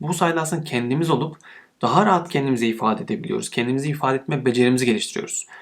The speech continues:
Güvenli alanlarla o kura-, güvenli alan kurabildiğimizde de karşımızdaki insanlar da bize öyle davranabiliyorlar ve kendileri olabiliyorlar. E, kendi olmak zaten, kendin olabileceğin yerler görmek, yargılanmayacağını bilmek zaten aslında zihnimize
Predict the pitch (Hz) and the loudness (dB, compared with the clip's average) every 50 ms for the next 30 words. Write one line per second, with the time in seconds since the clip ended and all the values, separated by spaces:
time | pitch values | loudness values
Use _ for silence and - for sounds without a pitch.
0 | - - - - _ _ _ - 131 123 123 131 143 160 180 - 160 151 147 147 | -20 -20 -20 -20 _ _ _ 0 2 4 4 4 2 0 0 0 2 4 2 2
1 | 147 147 147 160 165 160 151 143 131 - - _ _ - 135 120 - - - - | 2 0 0 0 -2 0 -2 -2 -2 -2 -8 _ _ -2 -2 -2 -2 -6 -2 0
2 | 131 123 117 - - - - - 123 123 127 147 156 160 165 147 - 131 123 127 | 0 0 0 -2 -6 -12 -6 -2 0 0 2 2 0 -2 -4 0 0 0 2 2
3 | 131 139 156 156 208 208 175 120 - - - - _ _ - - 123 120 - 135 | 0 -2 0 2 2 2 2 0 0 -4 -10 -20 _ _ -2 -2 -2 0 -2 -4
4 | 135 165 208 196 180 - - 180 190 196 190 185 185 156 139 - 143 127 123 117 | -4 -2 0 0 0 2 0 0 2 2 2 0 0 0 2 2 4 4 4 4
5 | 123 113 110 113 113 113 113 123 160 - 196 185 165 - - - - 135 123 120 | 4 4 4 4 2 -2 -2 0 0 2 2 2 0 -2 -6 -4 -2 -2 -2 0
6 | 120 127 131 135 147 135 117 113 101 110 - - - - - - - - - - | 2 2 4 6 6 4 4 2 0 -2 -2 -4 -4 -6 -8 -10 -14 -16 -18 -20
7 | - - _ _ _ - - - - 117 113 117 123 170 196 196 180 160 139 135 | -20 -20 _ _ _ -10 -6 -2 0 2 2 4 4 4 4 6 4 2 2 2
8 | 123 117 113 117 120 110 104 104 - 101 98 95 - - - - 113 113 110 110 | 0 0 0 -2 -2 -2 -2 -2 -4 -6 -8 -8 -10 -10 -4 -2 0 2 2 4
9 | 113 175 180 - - 151 135 135 127 123 120 117 117 123 120 117 117 117 110 107 | 4 4 4 4 2 0 0 2 0 0 0 0 2 0 2 2 2 4 4 4
10 | 107 113 135 156 165 151 135 110 104 101 98 101 - _ - 110 107 107 107 110 | 4 2 2 0 2 0 0 0 -2 -4 -8 -10 -12 _ -4 0 0 0 0 0
11 | 123 151 175 190 190 175 147 131 139 131 131 139 143 131 117 113 107 107 107 127 | 4 4 4 4 4 2 2 2 2 2 2 2 2 0 0 0 0 0 0 2
12 | 170 196 214 - - - - - - _ - - 143 143 143 - 127 120 - 127 | 2 2 0 -2 -8 -20 -20 -20 -20 _ 2 4 4 4 4 2 -2 -2 -2 -2
13 | 117 117 117 117 117 117 113 123 131 131 127 | -2 0 0 2 2 0 0 0 -2 -2 -4